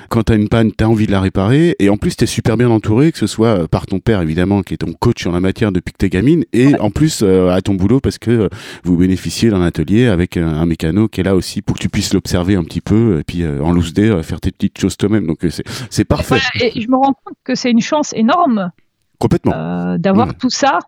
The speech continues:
Speaker 2: mais en même temps, du coup, moi, j'ai aucun problème à le transmettre non plus, quoi. Par exemple, ouais, le truc qui revient souvent sur Twitter, c'est, « Bah, oh, j'ai une crevaison, comment je fais ? » Alors déjà, les gens, ils disent qu'ils ont un problème aux pneus. Non, c'est ta
Speaker 1: Oui,
Speaker 2: chambre
Speaker 1: oui.
Speaker 2: à air.
Speaker 1: Faut changer la roue. Faut changer la roue. Ça, c'est le, l'expression que
Speaker 2: Non,
Speaker 1: l'on entend
Speaker 2: faut
Speaker 1: le
Speaker 2: pas
Speaker 1: plus.
Speaker 2: changer la roue. Si t'as changé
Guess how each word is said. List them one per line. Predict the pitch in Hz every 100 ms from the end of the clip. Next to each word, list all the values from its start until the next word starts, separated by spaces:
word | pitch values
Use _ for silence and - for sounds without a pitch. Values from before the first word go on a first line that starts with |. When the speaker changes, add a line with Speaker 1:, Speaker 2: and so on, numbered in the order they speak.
| -
Speaker 2:
mais | 220 226 214
en | 214
même | 214 214 208
temps, | 330
du | 254 240
coup, | 320 320
moi, | 254 226
j'ai | 214
aucun | - 269
problème | - 220 277
à | 240
le | -
transmettre | - 220 240 262 -
non | 220 214
plus, | 285 -
quoi. | 165 165 _ _ _ -
Par | 196
exemple, | 196 262 247
ouais, | 220 226
le | 208 208 214
truc | 190 277 233
qui | 214
revient | 202
souvent | 196 214 262
sur | - -
Twitter, | - - 269
c'est, « | - 196
Bah, | 185 180 185
oh, | 254 269
j'ai | 226
une | 220
crevaison, | - 208 196 269
comment | 233 208 196
je | -
fais ? » | 220
Alors | 190 196
déjà, | 202 247
les | 220
gens, | 226
ils | 214
disent | 226
qu'ils | 220 202
ont |
un | 196
problème | - 214 214
aux | 190
pneus. | - 214 220 240
Non, | 202 180
c'est | 202
ta | 180
Speaker 1:
Oui, | 139
Speaker 2:
chambre | 131 -
Speaker 1:
oui. |
Speaker 2:
à | 170 175
air. | 202 -
Speaker 1:
Faut | 143
changer | 143 175 175
la | 165
roue. | 156 160
Faut | - 131
changer | 156 143
la | 143 131
roue. | 143
Ça, | 123 117
c'est | 123
le, | 110 110
l'expression | 110 - 120 120
que | 131
Speaker 2:
Non, | 113
Speaker 1:
l'on | 110
entend | 117
Speaker 2:
faut | 110
Speaker 1:
le |
Speaker 2:
pas |
Speaker 1:
plus. | 117
Speaker 2:
changer | - 339 339
la | 269
roue. | 294
Si | -
t'as | 254 247
changé | 330 302